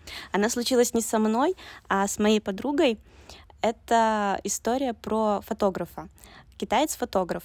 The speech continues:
который звал ее фотографироваться. Во время фотосессии он ее очень, конечно, превозносил, говорил, что она очень красивая, и как она не станет, все, она красотка. При этом он уже немножко в возрасте,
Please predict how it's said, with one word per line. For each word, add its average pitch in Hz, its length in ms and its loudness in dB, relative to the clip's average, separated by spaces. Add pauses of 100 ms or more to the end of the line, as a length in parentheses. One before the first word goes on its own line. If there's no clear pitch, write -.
который 208 340 0
звал 196 340 -2
ее 202 520 -4
фотографироваться. 262 1000 -2 (420)
Во 208 120 0
время 214 340 2
фотосессии 202 720 -2
он 185 220 -4
ее 180 200 -6
очень, 180 340 -6
конечно, 156 520 -12
превозносил, 190 760 -2 (460)
говорил, 185 380 -4
что - 220 -10
она 165 180 -6
очень 165 240 -8
красивая, 294 800 0
и 190 80 -6
как 185 300 -8
она 180 100 -8
не 175 140 -8
станет, 175 400 -8
все, - 280 -8
она 165 200 -8
красотка. - 640 -4 (580)
При 202 160 -2
этом 208 460 -2 (100)
он 220 180 0
уже 214 200 -2
немножко 196 500 -4
в 180 60 -6
возрасте, 175 680 -6